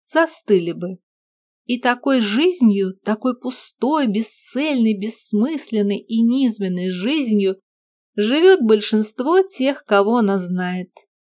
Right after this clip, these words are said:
Так живут ее мать, сестра, тетки. Над ней смеются, ее зовут чудачкой и фантазеркой за то,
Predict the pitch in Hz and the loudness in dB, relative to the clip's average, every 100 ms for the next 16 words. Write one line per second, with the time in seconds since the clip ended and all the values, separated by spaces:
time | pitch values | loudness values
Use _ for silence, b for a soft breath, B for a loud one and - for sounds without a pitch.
0 | _ _ - 311 254 220 220 214 208 190 | _ _ 0 0 2 2 4 4 2 2
1 | 190 196 247 311 311 - - - - 226 | 2 4 4 2 -2 -4 -6 -4 -2 2
2 | 262 277 - 226 254 254 - - 214 214 | 2 0 -2 0 2 0 -4 -6 -6 -6
3 | _ _ _ _ _ _ - 269 254 269 | _ _ _ _ _ _ 0 2 2 0
4 | 285 269 269 277 254 220 262 226 - - | -2 -2 -2 0 2 2 2 0 -4 0
5 | 202 233 240 247 254 262 - 254 214 214 | 2 2 0 0 0 -4 -6 -4 0 2
6 | 254 - 240 240 240 226 226 233 208 226 | 0 -4 -4 -4 0 -2 0 -2 0 2
7 | 254 247 214 208 208 214 - 339 339 | 2 0 2 4 4 2 0 -2 -2